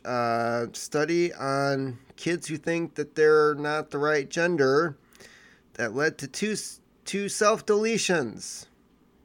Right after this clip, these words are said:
You can find those articles at the collapse experiment dot com if you wanna check that out.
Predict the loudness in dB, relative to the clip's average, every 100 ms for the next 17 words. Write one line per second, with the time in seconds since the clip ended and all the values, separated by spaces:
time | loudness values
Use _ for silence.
0 | _ -18 -16 -10 -4 -4 -2 -4 -2 0
1 | -2 -2 -2 -2 -2 -6 -6 -8 -6 -6
2 | -8 -14 -6 -4 -2 -2 -2 -4 -2 -2
3 | -2 -2 -4 -4 -4 -4 -6 -2 0 2
4 | 4 4 2